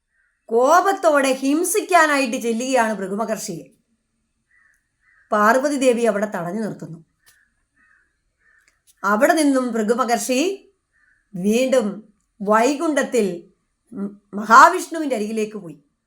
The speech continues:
മഹാവിഷ്ണു ലക്ഷ്മി ദേവിയുടെ മടിയിൽ തലയൊക്കെ വെച്ച് സുഖമായിട്ട് ഉറക്കാണ്.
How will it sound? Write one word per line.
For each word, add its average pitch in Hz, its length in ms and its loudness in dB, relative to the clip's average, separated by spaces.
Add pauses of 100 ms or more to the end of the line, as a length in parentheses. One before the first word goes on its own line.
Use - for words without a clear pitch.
(1300)
മഹാവിഷ്ണു 247 1000 0 (1120)
ലക്ഷ്മി 220 400 0
ദേവിയുടെ 285 380 2
മടിയിൽ 233 540 -4
തലയൊക്കെ 233 440 0
വെച്ച് 208 440 -6 (320)
സുഖമായിട്ട് 240 500 0
ഉറക്കാണ്. 180 580 -2